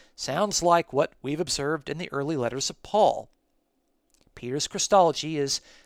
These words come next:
not overly developed like what can be observed in the later fourth and fifth centuries, where Christ definitely has two natures,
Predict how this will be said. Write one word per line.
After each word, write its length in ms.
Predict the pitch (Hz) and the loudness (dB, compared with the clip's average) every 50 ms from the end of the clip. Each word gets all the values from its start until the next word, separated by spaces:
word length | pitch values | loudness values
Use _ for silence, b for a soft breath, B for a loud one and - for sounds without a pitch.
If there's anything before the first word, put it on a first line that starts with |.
| B B | B B
not 380 | 175 185 202 233 262 - - - | -6 0 2 4 4 4 2 2
overly 500 | - 160 165 151 139 143 135 127 131 123 | 4 4 4 4 4 0 0 0 -2 -2
developed 680 | - - 127 107 107 120 107 98 107 139 160 - - - - _ _ _ _ _ _ _ - | -4 -4 -6 -4 -2 -2 -2 0 0 -2 -2 -4 -6 -14 -16 _ _ _ _ _ _ _ 2
like 300 | 139 151 143 131 - - | 4 4 4 4 2 0
what 280 | 139 131 - _ _ | -2 -2 -2 _ _
can 140 | - - 131 | -12 -10 -8
be 140 | 117 123 123 | -6 -4 -4
observed 480 | 110 - - 123 110 110 117 107 - - | -4 -6 -6 -6 -6 -6 -8 -10 -10 -12
in 220 | 127 123 117 117 | -12 -12 -12 -12
the 280 | 113 110 113 110 107 - _ - | -12 -12 -10 -10 -12 -14 _ -12
later 520 | 120 117 117 123 131 135 131 123 120 117 113 | -10 -6 -4 -2 -2 -2 -2 -2 -4 -6 -8
fourth 500 | - - - 131 123 123 120 - - - b b b b b b | -10 -10 -6 -4 -2 -2 -4 -4 -8 -16 b b b b b b
and 380 | - 117 110 107 110 110 - - | -12 -10 -10 -10 -10 -10 -12 -8
fifth 240 | - 208 202 - | -6 -4 -4 -4
centuries, 680 | - - - 139 120 - - - 101 98 113 156 156 - - b b b b b b b | -6 -8 -8 -8 -8 -10 -10 -10 -12 -12 -10 -8 -10 -10 -12 b b b b b b b
where 300 | 185 180 180 185 185 170 | 2 4 4 6 4 4
Christ 560 | - - - 139 135 135 127 - - - _ _ _ _ _ _ _ _ _ _ - | 2 0 0 2 2 2 2 0 -2 -4 _ _ _ _ _ _ _ _ _ _ 2
definitely 520 | 180 185 180 - 151 139 - 120 123 120 | 4 4 4 2 -4 -8 -6 -6 -6 -6
has 380 | 110 123 120 110 110 110 - - | -6 -6 -6 -6 -6 -8 -10 -10
two 160 | - 120 107 | -12 -14 -12
natures, 580 | 113 110 113 - - 120 120 135 156 - - | -10 -10 -10 -10 -10 -10 -10 -8 -8 -8 -8